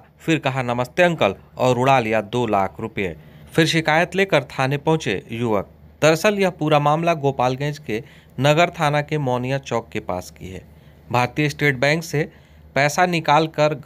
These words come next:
घर जा रहे रेलवे स्टेशन के पूर्व मैनेजर की उचक्कों ने मौनिया चौक के पास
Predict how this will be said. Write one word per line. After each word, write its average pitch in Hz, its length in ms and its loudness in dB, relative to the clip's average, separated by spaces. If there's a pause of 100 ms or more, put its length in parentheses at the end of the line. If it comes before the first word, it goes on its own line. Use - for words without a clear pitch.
घर 156 140 2
जा 135 240 4
रहे 131 260 0
रेलवे 120 400 -4
स्टेशन 127 420 -8
के 131 140 -8
पूर्व 139 360 -2
मैनेजर 110 440 -2
की 117 320 -10 (340)
उचक्कों 151 480 0
ने 143 160 0
मौनिया 127 360 0
चौक 120 320 -4
के 117 80 -4
पास 113 300 -4